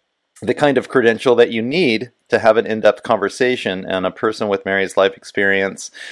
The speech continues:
uh, and her passion for the topic, uh, is, uh, maybe the perfect person to have on really to talk about this.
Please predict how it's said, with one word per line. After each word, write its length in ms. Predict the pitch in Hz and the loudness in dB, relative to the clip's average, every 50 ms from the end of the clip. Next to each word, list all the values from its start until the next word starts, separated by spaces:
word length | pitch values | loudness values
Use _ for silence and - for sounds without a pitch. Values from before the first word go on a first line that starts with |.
| - - - - - _ | -18 -20 -20 -20 -14 _
uh, 140 | - 82 87 - | -2 0 0 0
and 200 | - 98 95 95 | 0 -2 -2 -2
her 120 | 98 95 | -4 -4
passion 600 | - - 107 101 101 98 - - 101 98 95 90 | -2 0 2 2 2 2 0 -4 -6 -6 -8 -10
for 200 | - - - 92 | -4 -2 -2 -2
the 100 | 80 90 | -2 -4
topic, 680 | - - - 123 120 117 - 120 117 117 - - - - - - - - - _ | -6 2 6 6 6 6 6 4 2 2 0 -4 -14 -20 -20 -20 -20 -20 -14 _
uh, 480 | - - 92 92 92 90 90 90 90 - - - | 0 2 4 4 4 4 4 2 0 -2 -6 -6
is, 340 | - 98 95 95 92 87 - | -4 -2 -2 -2 -2 0 2
uh, 140 | 98 98 95 85 | 2 2 2 2
maybe 240 | 101 98 98 90 95 | -2 -4 -4 -2 -4
the 80 | 90 | -6
perfect 380 | - - 101 92 - 98 90 - | -2 -2 -2 0 0 -2 -4 -2
person 280 | - 92 87 - 92 90 | -2 -2 -2 -4 -6 -6
to 60 | 85 | -4
have 340 | 82 92 95 95 95 92 85 - | -2 0 2 2 2 0 0 0
on 300 | 98 104 110 101 92 92 | 2 2 2 2 2 2
really 260 | 92 98 90 90 85 | 0 2 2 2 0
to 80 | 85 | -2
talk 320 | - - - 113 107 110 - | -6 -2 2 2 2 2 2
about 340 | 92 82 78 73 73 - - | 0 2 2 2 0 -2 -2
this. 380 | - 76 65 64 - - - | -2 0 0 -2 -4 -8 -10